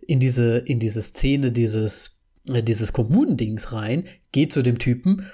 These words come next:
und die Erwartungen bauen sich wieder auf und werden wieder komplett dahin gerafft,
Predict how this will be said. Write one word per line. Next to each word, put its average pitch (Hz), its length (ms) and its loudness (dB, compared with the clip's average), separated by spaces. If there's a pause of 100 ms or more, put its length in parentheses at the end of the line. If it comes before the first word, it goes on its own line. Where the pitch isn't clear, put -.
(120)
und 135 180 -2
die 135 100 -2
Erwartungen 135 560 2
bauen 139 200 2
sich 139 180 -2
wieder 120 220 -2
auf 123 280 -2 (100)
und 226 340 2
werden 143 300 2
wieder 180 200 2
komplett 139 480 0
dahin 165 360 2
gerafft, - 600 -4